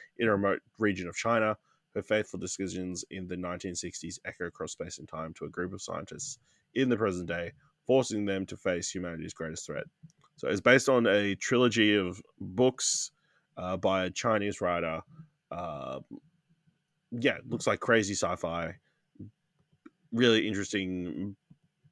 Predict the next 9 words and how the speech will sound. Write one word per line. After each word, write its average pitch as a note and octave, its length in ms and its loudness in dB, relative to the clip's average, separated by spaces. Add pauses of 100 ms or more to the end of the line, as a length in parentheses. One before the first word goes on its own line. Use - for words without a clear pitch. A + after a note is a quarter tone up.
(200)
moments A2 520 4
and F2 100 -4
visuals F#2 600 0 (360)
in G2+ 140 -4
this F#2 220 -4
trailer G2+ 480 2
they F2 160 0
released. F2 560 -2 (460)
Um, C#2 880 -2